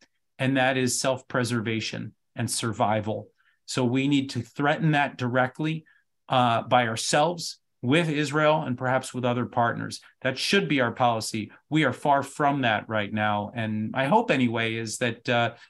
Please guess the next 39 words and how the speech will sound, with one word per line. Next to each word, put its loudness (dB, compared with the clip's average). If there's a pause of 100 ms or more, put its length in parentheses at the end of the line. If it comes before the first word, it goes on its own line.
(220)
you 2
know, 0
we'll, -2
we'll -2
see 0
a 4
meeting 4
of 0
the -2
minds 0
between -8
Netanyahu -2
and, -4
uh, 0
and -4
Biden. 0 (480)
Of -6
course, 4
the -2
biggest 0
hindrance 0
to -4
that 0
is, -4
I -6
think, -2
exactly -2
what -4
Shira -4
pointed -4
out, 0
that -6
the -4
ambivalence -2
right -4
now -4
that -12
we -8
see -2